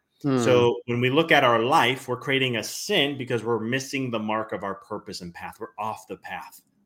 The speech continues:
Speaker 2: of where we're
Speaker 1: Hmm.
Speaker 2: designed to be, right? And
Speaker 1: Mm-hmm.
Speaker 2: so why is the feeling so important? That's your guide. That's what leads you towards.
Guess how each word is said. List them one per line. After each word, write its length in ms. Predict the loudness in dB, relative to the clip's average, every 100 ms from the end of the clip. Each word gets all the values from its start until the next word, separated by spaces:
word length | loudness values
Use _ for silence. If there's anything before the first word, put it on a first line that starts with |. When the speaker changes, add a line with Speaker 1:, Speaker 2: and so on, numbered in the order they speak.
| -12
Speaker 2:
of 100 | -6
where 140 | -4
we're 60 | -4
Speaker 1:
Hmm. 60 |
Speaker 2:
designed 300 | -4 -8 -10
to 80 | -14 -18
be, 80 | -12 -4
right? 160 | -4 -4 -18 -20 -10
And 180 | -2 0
Speaker 1:
Mm-hmm. 80 | 2
Speaker 2:
so 300 | 4 4 0 0
why 220 | 4 6
is 120 | 4 2
the 100 | -2
feeling 340 | 2 2 2
so 240 | 0 -2 -2
important? 600 | -4 -8 -8 -8 -12 -20 _ _ _
That's 260 | -8 -6 -4
your 120 | -4
guide. 580 | -4 -6 -4 -6 -6 -12 _ _ _ _ _
That's 220 | 0 2
what 140 | 2 2
leads 520 | 2 2 2 0 -4
you 140 | -4
towards. 520 | -6 0 4 4 0